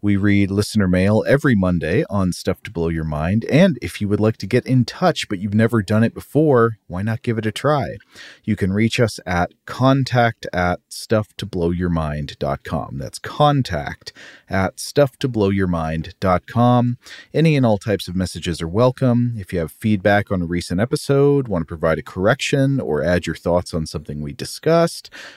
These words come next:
uh, if you'd like to share something random that you think we would find interesting, or if you want to suggest a topic for us to cover in the future, even if you just want to say hi, tell us about your experience listening to the show, send it on in. It's contact at stuff to blow your mind dot com.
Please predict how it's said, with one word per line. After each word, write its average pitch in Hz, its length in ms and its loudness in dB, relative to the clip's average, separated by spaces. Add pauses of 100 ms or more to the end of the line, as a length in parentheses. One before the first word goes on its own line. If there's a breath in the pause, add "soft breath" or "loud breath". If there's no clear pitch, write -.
(120 loud breath)
uh, 101 240 4
if 104 160 -2
you'd 113 120 0
like 110 160 2
to 117 160 2
share 113 380 2
something 123 440 2
random 107 540 2
that 80 140 -6
you 95 120 -4
think 95 260 -4
we 95 220 0
would 101 180 2
find 101 320 2
interesting, 90 680 -2
or 90 260 -2
if - 120 -10
you - 60 -8
want 85 140 -2
to - 60 -6
suggest 87 420 -2
a - 40 -8
topic 98 460 0
for 90 160 0
us 85 120 -2
to - 100 -18
cover 87 240 -2
in 80 100 0
the 71 80 -8
future, 143 640 2 (340 loud breath)
even 170 220 2
if 127 80 0
you 113 80 -2
just 101 200 -4
want 98 140 0
to - 60 -6
say 87 140 0
hi, 92 380 2
tell 87 200 -2
us 87 120 -6
about 90 180 -2
your 80 120 -6
experience 92 580 -2
listening 90 400 -2
to 80 100 -8
the 73 100 -8
show, 143 500 4 (220 loud breath)
send 107 380 0
it 98 120 0
on 85 220 -2
in. 67 280 -12
It's - 200 -14
contact 107 800 0
at 80 280 -4
stuff - 360 -2
to 90 80 -10
blow 85 180 -2
your 82 180 -2
mind 71 520 -8
dot 65 260 -6
com. - 440 -8